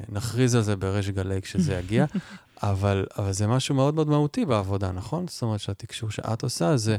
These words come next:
Speaker 2: נכון.
Speaker 1: "תראה את השורש, בוא, בוא נעשה עם זה משהו, בוא נש-, בוא נשחרר את זה, בוא
Speaker 2: נכון.
Speaker 1: נעשה", כן.
Speaker 2: והדבר החשוב גם להגיד זה ש-,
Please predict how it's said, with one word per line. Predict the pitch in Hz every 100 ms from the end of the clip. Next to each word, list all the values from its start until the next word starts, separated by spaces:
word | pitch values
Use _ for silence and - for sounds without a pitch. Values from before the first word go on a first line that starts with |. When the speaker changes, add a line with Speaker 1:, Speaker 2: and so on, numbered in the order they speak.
| 131
Speaker 2:
נכון. | 131 131 - _
Speaker 1:
"תראה | - 113 120
את | 131
השורש, | 117 - 135 143 151 139 - - _ _ _ _
בוא, | 107 107 107 104 98 92 90 90 _
בוא | 110 104
נעשה | 98 - 101
עם | 95
זה | 95
משהו, | 92 92 - 95 90 90 -
בוא | 95
נש-, | - 160
בוא | 107
נשחרר | 104 110 98 104 98
את | 95
זה, | 95
בוא | 95
Speaker 2:
נכון. | 98 117
Speaker 1:
נעשה", | 123 _ - 123
כן. | - 92 92 - _
Speaker 2:
והדבר | 160 160 180 202
החשוב | 202 - - 220 208
גם | 165 165
להגיד | 139 143 147 208 190
זה | 156
ש-, | - -